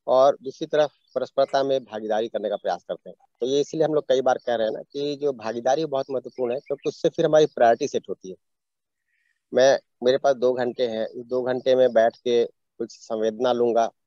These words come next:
बाहर से, या दो घंटे में मैं कुछ व्यवस्था में भागीदारी करूंगा, ये मेरा निर्णय है। तो जब मैं इस निर्णय को लेता हूँ तो मेरे स्वयं में कल्पनाशीलता में एक priority में shift मिलता है।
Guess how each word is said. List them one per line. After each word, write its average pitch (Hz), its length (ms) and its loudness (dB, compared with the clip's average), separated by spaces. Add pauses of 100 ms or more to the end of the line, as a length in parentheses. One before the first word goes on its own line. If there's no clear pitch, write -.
(120)
बाहर 107 220 -8
से, - 160 -10 (640)
या 139 120 0
दो 135 180 2
घंटे 131 320 2
में 131 60 6
मैं 127 160 2
कुछ 120 220 -10
व्यवस्था 110 320 0
में 117 60 -6
भागीदारी 101 380 -4
करूंगा, 90 360 -6
ये 107 100 -2
मेरा 113 280 2
निर्णय 104 260 0
है। - 180 -16 (840)
तो 123 60 -6
जब 131 160 2
मैं 139 120 2
इस - 120 -6
निर्णय 143 260 2
को 151 80 -2
लेता 139 280 -2
हूँ 127 300 -2 (180)
तो 123 60 -4
मेरे 135 480 -2
स्वयं 123 280 -2
में 131 240 -2
कल्पनाशीलता 120 600 -4
में 123 80 0
एक 117 140 -6
priority 107 320 -2
में 113 80 -4
shift - 300 -14
मिलता 90 260 -6
है। 185 100 -10